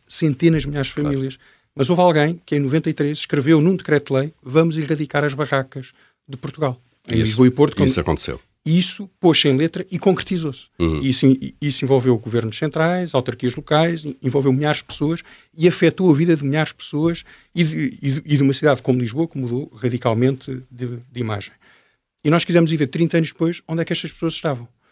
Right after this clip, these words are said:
Speaker 1: Porque se demos habitação há trinta anos às pessoas, também tinha um, um, um, um propósito esta entrega de habitação, que era a habitação era o núcleo, era a base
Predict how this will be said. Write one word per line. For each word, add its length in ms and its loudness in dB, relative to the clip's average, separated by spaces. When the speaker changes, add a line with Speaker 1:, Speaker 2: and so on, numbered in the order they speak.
Speaker 1:
Porque 540 -4
se 180 -4
demos 300 2
habitação 460 0
há 80 2
trinta 240 -4
anos 180 -2
às 140 -4
pessoas, 400 -8
também 180 0
tinha 220 -4
um, 280 -8
um, 60 -6
um, 600 -10
um 60 -4
propósito 600 0
esta 120 -6
entrega 300 -4
de 80 -6
habitação, 420 -12
que 200 -2
era 240 2
a 60 -2
habitação 460 0
era 100 4
o 60 4
núcleo, 560 -2
era 160 0
a 40 2
base 400 -2